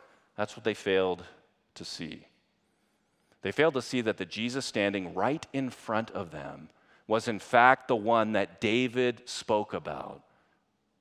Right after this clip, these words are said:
a thousand years earlier. Now, I can imagine at this point, those scribes are starting to feel a little,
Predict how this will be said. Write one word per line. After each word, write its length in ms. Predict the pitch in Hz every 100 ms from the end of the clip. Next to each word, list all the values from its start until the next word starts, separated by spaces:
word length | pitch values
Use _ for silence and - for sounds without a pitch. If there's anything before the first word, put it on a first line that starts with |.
| _ _
a 20 |
thousand 540 | - 101 90 92 92 85
years 240 | 82 80
earlier. 440 | - - - - - - _ _ _ _ _ _ _ _ _ _ _ _ _ _ _ _ 82
Now, 80 |
I 100 | 87
can 160 | 110 135
imagine 380 | 110 107 104 104
at 80 | 95
this 180 | 107
point, 300 | - 95 87
those 160 | 92 98
scribes 400 | - 98 92 90
are 60 | 90
starting 280 | 98 92
to 60 | 87
feel 200 | - 92
a 60 | 90
little, 320 | 90 101